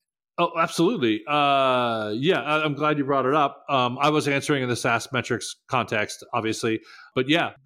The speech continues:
I, I would even dare say the more standard definition of billings is the sum of the invoices. But, but that's when we're talking about public saas companies and financial analysts write about billings,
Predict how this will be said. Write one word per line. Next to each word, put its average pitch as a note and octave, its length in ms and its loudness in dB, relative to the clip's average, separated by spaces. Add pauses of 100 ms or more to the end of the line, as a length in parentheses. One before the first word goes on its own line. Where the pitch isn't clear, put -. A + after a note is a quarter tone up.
(120)
I, C#3 160 -2
I E3 60 2
would D3 160 2
even C3 260 -4
dare C3+ 200 2
say D3+ 180 0
the C3 60 0
more B2 180 0
standard D3 440 0
definition B2 520 -4
of G2+ 100 -6
billings B2+ 340 -2
is G#2+ 120 -4
the A2+ 80 -4
sum A#2 200 -4
of A2 60 -6
the G#2+ 100 -4
invoices. A2+ 520 -2 (400)
But, B2+ 160 -4
but B2+ 160 0
that's B2+ 340 -6 (220)
when C3+ 140 0
we're B2+ 100 2
talking C#3+ 300 0
about B2 260 -2
public C#3+ 300 0
saas C#3+ 320 0
companies F3+ 500 0
and B2+ 100 -4
financial B2+ 460 -2
analysts D3 360 -2
write A#2+ 200 2
about C#3 240 0
billings, F#3 480 -2